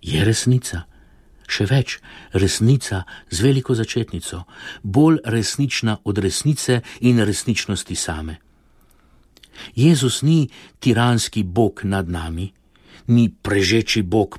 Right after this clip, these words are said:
pod nami, Jezus ni novodobni Bog v nas, niti proletarski Bog med nami. Jezus je Emanuel, kar pomeni Bog z nami.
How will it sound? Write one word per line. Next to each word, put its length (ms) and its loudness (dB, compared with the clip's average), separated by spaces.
pod 160 -2
nami, 400 -2
Jezus 420 2
ni 260 4
novodobni 640 2
Bog 380 -2
v 120 2
nas, 400 -2
niti 340 2
proletarski 680 0
Bog 300 -2
med 240 0
nami. 420 -2
Jezus 500 -2
je 180 -2
Emanuel, 720 2
kar 140 -6
pomeni 600 2
Bog 500 0
z 200 -4
nami. 480 0